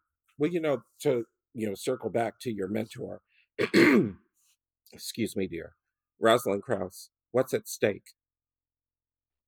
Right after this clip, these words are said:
When you look at an artwork, this is the way, I don't use the word authentic. I don't. I look at the work and I think,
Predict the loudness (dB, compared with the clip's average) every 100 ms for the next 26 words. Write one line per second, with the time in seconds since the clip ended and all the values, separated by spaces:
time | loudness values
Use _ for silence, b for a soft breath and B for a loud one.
0 | _ _ -4 0 0 0 0 2 2 2
1 | 2 0 0 -4 0 0 0 0 2 4
2 | 4 4 0 -2 0 0 0 -2 -10 -10
3 | -14 -16 _ _ -6 -4 -4 -6 -10 _
4 | _ _ _ _ _ _ 0 0 2 2
5 | 2 0 0 2 0 -2 -2 -2 -2 -4
6 | -4